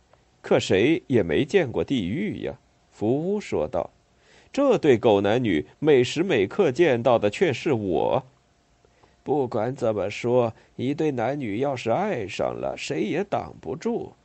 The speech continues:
阿基里诺说道。“肉体在烧制着他们，就仿佛内心有团火一样。你难道没有过这种感觉吗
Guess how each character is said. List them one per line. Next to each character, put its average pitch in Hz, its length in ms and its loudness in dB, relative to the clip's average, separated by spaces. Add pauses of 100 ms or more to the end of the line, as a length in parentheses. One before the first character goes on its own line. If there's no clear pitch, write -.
(320)
阿 160 180 4
基 202 160 2
里 131 180 0
诺 143 240 -2
说 - 300 -4
道。 - 240 -6 (840)
“肉 185 420 0
体 120 240 -4
在 131 220 -2
烧 180 460 -2
制 151 280 -4
着 78 140 -6
他 98 300 -4
们， 92 260 -8 (340)
就 127 240 4
仿 110 280 -2
佛 110 180 -2
内 117 240 -2
心 120 300 -6
有 104 200 -2
团 123 280 -4
火 80 420 -4
一 92 300 -10
样。 - 160 -8 (640)
你 165 200 4
难 135 240 0
道 147 380 0 (280)
没 180 340 -2
有 117 220 0
过 170 360 0
这 127 120 -2
种 110 220 -4
感 95 340 -6
觉 - 300 -8
吗 - 280 -10